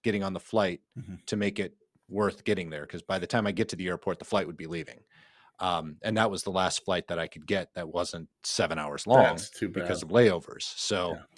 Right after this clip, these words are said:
Speaker 1: I would have had to fly out the next morning, and I wasn't gonna do that because of, so I figured driving would just, it would, it maybe not be easier for everybody, but it's definitely easier for me.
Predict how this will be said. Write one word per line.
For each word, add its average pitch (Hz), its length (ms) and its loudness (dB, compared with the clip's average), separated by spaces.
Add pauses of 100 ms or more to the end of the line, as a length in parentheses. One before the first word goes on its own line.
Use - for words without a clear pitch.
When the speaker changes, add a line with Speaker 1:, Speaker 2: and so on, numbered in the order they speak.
(220)
Speaker 1:
I 104 80 0
would 113 120 4
have 95 60 2
had 98 120 2
to 92 60 -8
fly 95 200 0
out 87 140 -2
the 90 60 -10
next 80 240 -8
morning, 85 280 -4
and 76 100 -8
I 82 80 -4
wasn't 80 320 -6
gonna 80 140 -8
do 90 140 -2
that 80 220 -2
because - 320 -10
of, - 160 -12 (200)
so 110 340 6
I 92 80 -2
figured 85 360 -4
driving 80 360 -2
would 78 140 -12
just, - 340 -8 (640)
it 127 80 6
would, 135 200 8
it 131 120 0
maybe 160 240 10
not 160 240 6
be 151 80 8
easier 143 400 6
for 120 180 6
everybody, 156 400 6
but 113 140 2
it's - 100 -6
definitely 113 400 2
easier 95 300 -2
for 90 160 -8
me. 98 200 -4